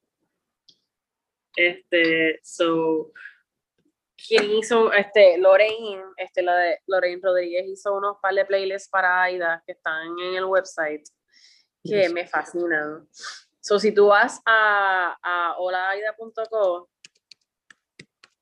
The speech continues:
Speaker 2: En la parte del journal.
Speaker 1: The Journal, ahí hay algunos playlists, que una amiga me hizo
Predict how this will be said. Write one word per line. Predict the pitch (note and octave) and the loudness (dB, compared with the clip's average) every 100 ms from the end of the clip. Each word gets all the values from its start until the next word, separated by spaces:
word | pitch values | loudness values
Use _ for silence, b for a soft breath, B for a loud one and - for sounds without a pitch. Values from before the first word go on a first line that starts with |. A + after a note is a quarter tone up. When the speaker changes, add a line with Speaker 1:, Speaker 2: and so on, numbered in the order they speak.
| _ | _
Speaker 2:
En | C3 | -6
la | A2 | -4
parte | G#2+ G2+ F3+ | -4 -4 -4
del | A#2 | -4
journal. | G#2+ A#2 G#2+ G2 _ _ _ _ _ _ - | -2 -4 -4 -10 _ _ _ _ _ _ -6
Speaker 1:
The | G3+ | -4
Journal, | G3+ A3 A3 F#3 F3 F3 | 0 2 2 0 -4 -4
ahí | F3 F3 E3+ | -4 -4 -2
hay | F3+ F3+ F#3 | -2 -2 -4
algunos | F3+ F3 F3+ - | -4 -6 -12 -6
playlists, | E3 E3 D#3+ - | -6 -6 -12 -6
que | F3+ | -2
una | F3 E3+ | 0 2
amiga | F#3+ G3+ G3+ | 2 0 0
me | G3+ G3 | 0 -2
hizo | G3+ G3+ | -4 -4